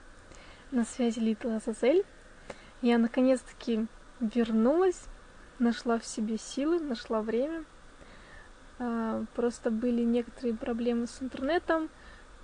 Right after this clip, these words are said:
плюс различные запары в моей философской учёбе,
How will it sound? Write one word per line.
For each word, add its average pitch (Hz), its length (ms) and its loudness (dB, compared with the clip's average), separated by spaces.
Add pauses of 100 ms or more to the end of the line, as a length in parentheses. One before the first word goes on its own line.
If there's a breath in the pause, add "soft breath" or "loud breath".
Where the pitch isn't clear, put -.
плюс 233 720 -4 (160)
различные 247 680 -2
запары 226 640 -2 (520)
в - 60 0
моей 233 240 6
философской 233 680 0
учёбе, 330 420 2